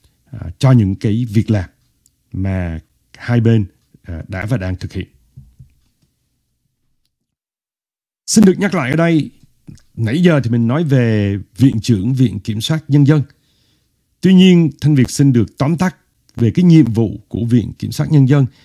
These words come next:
để mình hiểu rõ rằng cái việc này nó có một cái tầm ảnh hưởng như thế nào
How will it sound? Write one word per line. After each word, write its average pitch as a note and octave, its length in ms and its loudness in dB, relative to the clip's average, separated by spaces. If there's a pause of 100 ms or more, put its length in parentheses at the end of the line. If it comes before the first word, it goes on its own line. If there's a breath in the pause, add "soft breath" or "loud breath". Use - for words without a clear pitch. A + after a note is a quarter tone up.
(120)
để C3+ 100 0
mình C#3 160 4
hiểu A#2+ 180 4
rõ B2+ 240 0
rằng C#3 260 0 (760 soft breath)
cái G#3 100 4
việc D#3 220 4
này B2 280 2 (560)
nó F3 100 2
có G#3 120 0
một F3 160 0
cái D3 140 -8
tầm A#2 220 0
ảnh A#2+ 140 -2
hưởng A2 260 0
như F3 140 4
thế F3 140 0
nào B2 300 0